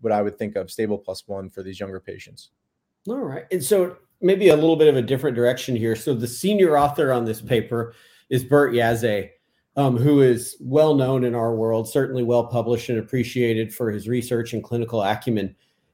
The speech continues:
Speaker 2: During your year at San Diego, what would you say you learned from Doctor Yazzie specifically about research, and how are you incorporating it into your research team at Duke?
Speaker 1: Yeah, I think, you know, Doctor Yazzie was, uh,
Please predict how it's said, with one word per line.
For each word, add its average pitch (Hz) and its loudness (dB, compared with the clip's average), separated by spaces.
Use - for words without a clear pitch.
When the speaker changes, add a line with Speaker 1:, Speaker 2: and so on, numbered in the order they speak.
Speaker 2:
During 202 4
your 165 2
year 139 2
at 139 -4
San 156 -2
Diego, 143 4
what 151 4
would 143 -4
you 139 -4
say 143 0
you 139 2
learned 139 2
from 120 -4
Doctor 135 0
Yazzie 117 0
specifically 131 -4
about 147 4
research, - -4
and 151 4
how 139 2
are 156 6
you 143 2
incorporating 131 0
it 123 0
into 135 0
your 123 0
research 127 -4
team 131 -2
at 110 -4
Duke? 151 -4
Speaker 1:
Yeah, 151 10
I 143 10
think, 175 0
you 165 -2
know, 135 6
Doctor 131 2
Yazzie 123 2
was, 107 -8
uh, 113 -2